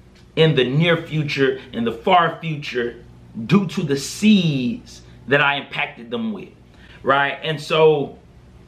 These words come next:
I believe that every day that we wake up, that, that really we should be planting seeds, whether we planting seeds in our marriage or relationship,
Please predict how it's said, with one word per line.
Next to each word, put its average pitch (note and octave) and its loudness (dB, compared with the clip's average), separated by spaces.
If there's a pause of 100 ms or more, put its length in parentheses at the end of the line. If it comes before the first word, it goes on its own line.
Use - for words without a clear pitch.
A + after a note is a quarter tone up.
(380)
I F3 2
believe D3 -8
that B2+ -4
every E3+ -2
day C#3+ 2
that B2+ -2
we D#3 -2
wake C3 0
up, F3 0
that, A2 -6 (280)
that A2 2
really C#3+ 2 (540)
we C#3+ 2
should C#3 0
be C3 4
planting A#2+ -2
seeds, A#2 -8
whether A2 0 (400)
we C#3 0
planting B2 0
seeds A2+ -2
in G2 -6
our E2+ -6
marriage D3 -2
or - -4
relationship, C3 0